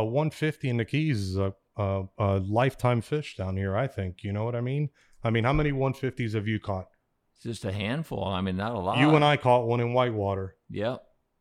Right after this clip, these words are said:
Speaker 1: Remember that fish
Speaker 2: Absolutely.
Speaker 1: we caught in
Speaker 2: That
Speaker 1: Whitewater?
Speaker 2: calm day.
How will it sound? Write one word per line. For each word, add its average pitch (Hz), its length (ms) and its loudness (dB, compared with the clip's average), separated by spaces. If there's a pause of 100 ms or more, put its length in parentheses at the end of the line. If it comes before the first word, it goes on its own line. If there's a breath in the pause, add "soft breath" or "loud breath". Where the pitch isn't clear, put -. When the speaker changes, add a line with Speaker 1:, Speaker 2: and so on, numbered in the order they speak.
(280)
Speaker 1:
Remember 131 340 2
that 147 140 6
fish 127 60 4
Speaker 2:
Absolutely. 151 220 8
Speaker 1:
we 139 120 4
caught 143 200 6
in 139 60 2
Speaker 2:
That 139 60 2
Speaker 1:
Whitewater? 147 360 6
Speaker 2:
calm 127 180 6
day. 131 320 2